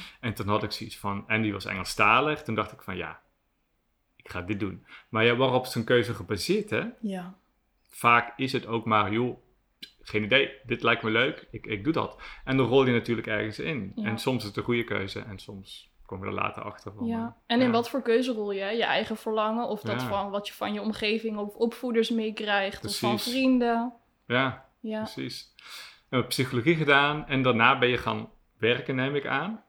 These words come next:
Speaker 1: Hoe
Speaker 2: Ja.
Speaker 1: ging dat? Heb je een, eh, bew-, het is interessant hoe mensen aan een eerste baan komen soms, hè?
Speaker 2: Ja.
Speaker 1: Vaak is het zo dat we natuurlijk ergens gewoon inrollen. We, we solliciteren en we worden gekozen en dat vinden we dan leuk. En dan hebben we een inkomen en dan kunnen we lekker gaan leven, we zijn jong.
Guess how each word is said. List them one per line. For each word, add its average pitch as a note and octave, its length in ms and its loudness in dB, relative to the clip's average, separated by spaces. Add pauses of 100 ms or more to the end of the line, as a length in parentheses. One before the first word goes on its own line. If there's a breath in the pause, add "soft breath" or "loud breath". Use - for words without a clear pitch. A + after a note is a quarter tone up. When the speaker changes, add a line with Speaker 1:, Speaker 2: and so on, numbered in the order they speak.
(140)
Speaker 1:
Hoe A#2+ 160 -4
Speaker 2:
Ja. - 40 8
Speaker 1:
ging C#3+ 120 2
dat? F#3 160 0
Heb B2+ 160 0
je A#2 60 2
een, G#2 240 0
eh, G2 400 0
bew-, G#2 300 -2 (420 loud breath)
het A#2+ 100 -10
is B2 80 -8
interessant C#3+ 480 -4
hoe A#2+ 80 -2
mensen B2 280 0
aan A2+ 60 -2
een A2+ 60 -6
eerste A#2 260 -6
baan C#3+ 280 4
komen F#2+ 280 0
soms, F2+ 300 -6
hè? B2 140 6
Speaker 2:
Ja. G3 120 0
Speaker 1:
Vaak C3 280 4
is B2 120 0
het A#2+ 140 -2
zo A2 200 2
dat A2 160 -2
we A2+ 60 -6
natuurlijk G#2+ 420 -4
ergens A2 300 -2
gewoon G#2 180 -8
inrollen. G2+ 560 0
We, G2+ 300 2
we G#2 60 -4
solliciteren G#2+ 1000 2
en A#2 80 -4
we A#2 60 0
worden A2+ 260 2
gekozen G2+ 600 2
en G2 80 2
dat A2 100 -6
vinden B2 220 0
we B2+ 60 -2
dan C3 160 0
leuk. F2+ 340 -2
En A2 60 -4
dan A2+ 140 0
hebben G#2 200 -6
we G#2 60 2
een G#2 200 -2
inkomen B2 680 6
en A2+ 80 -2
dan G#2+ 140 -10
kunnen G2+ 200 -4
we G2 60 0
lekker - 180 -8
gaan A2 100 0
leven, A2+ 280 2
we A#2 60 -2
zijn G2+ 240 -2
jong. C3 360 0